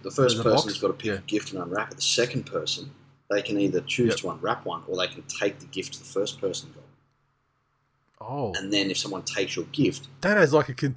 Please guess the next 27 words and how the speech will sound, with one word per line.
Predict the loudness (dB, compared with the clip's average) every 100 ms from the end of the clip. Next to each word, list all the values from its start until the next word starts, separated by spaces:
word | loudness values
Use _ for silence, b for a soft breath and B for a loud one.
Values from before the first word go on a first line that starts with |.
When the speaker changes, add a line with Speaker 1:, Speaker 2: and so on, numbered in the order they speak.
| -2 -2
Speaker 2:
a |
competitive | -2 -4 0 0 0 -2 -4
slash | -2 -2 -4
cunty | -2 -2 2 2
Speaker 1:
That's | 2 6
Speaker 2:
angle | 8 6
Speaker 1:
it. |
Speaker 2:
to | 0 -6
it |
all. | -2
Speaker 1:
So | 0
you | -2 0 2 4
then, | 2 0 -2 -8 -10
if | -4
someone | 0 0 0
takes | -2 -4 4
your | 6 6
gift, | 4 -4 -8
you've | -6 -4
gotta | -4
pick | -4 -6
another | -4 -2 -2 0
one | 0 -2
out | -6
of | -8
the | -6
middle, | -4 -2